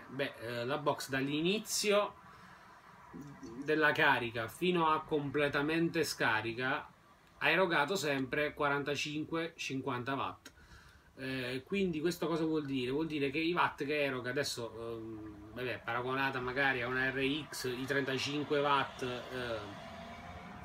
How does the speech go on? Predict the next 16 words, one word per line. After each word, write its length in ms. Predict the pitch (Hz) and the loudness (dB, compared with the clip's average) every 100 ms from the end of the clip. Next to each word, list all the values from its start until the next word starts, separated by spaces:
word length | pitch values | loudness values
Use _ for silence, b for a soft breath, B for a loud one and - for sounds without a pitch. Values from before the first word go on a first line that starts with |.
| - | -8
di 140 | 131 | -2
questa 280 | 143 143 170 | 0 2 2
qui 140 | 151 151 | 0 0
vi 100 | 143 | 0
sembreranno 600 | 131 135 135 131 135 135 | 2 2 2 2 2 0
trentadue 800 | - 147 143 147 143 147 151 143 | 2 2 2 2 2 2 4 4
dell'R 460 | 127 123 139 147 | 2 0 0 -2
X, 120 | - - | -4 -2
però 160 | 143 | -2
diciamo 420 | 139 139 131 120 B B | 0 0 0 -4 B B
uno 120 | - 127 | -6 -6
sballo 500 | 120 139 135 120 120 | 0 2 4 2 -2
di 280 | 127 120 113 | -2 -4 -4
uno, 300 | 147 135 117 | -2 -2 0
due 200 | 131 143 | 2 2
volt, 380 | 123 117 120 | 2 0 -2